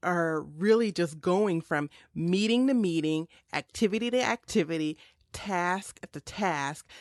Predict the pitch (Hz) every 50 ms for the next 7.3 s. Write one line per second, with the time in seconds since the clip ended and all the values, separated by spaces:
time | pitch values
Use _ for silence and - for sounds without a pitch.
0 | - - - _ _ 208 196 185 - 190 214 214 190 - - _ - 196 226 247
1 | 254 - - - - - _ _ _ _ _ _ _ _ _ _ _ _ - -
2 | - - - 233 254 262 302 311 311 302 - 320 262 254 247 240 226 175 165 156
3 | - - - 175 180 185 185 185 196 220 220 - - - - - - - 247 254
4 | 262 262 269 269 254 247 - - - 196 190 175 143 185 190 190 220 247 254 208
5 | - - 160 151 151 151 151 - - - _ _ _ _ _ _ _ _ - 220
6 | 302 320 302 247 190 170 170 165 - 185 180 175 175 160 160 160 160 170 202 233
7 | 233 220 - 165 170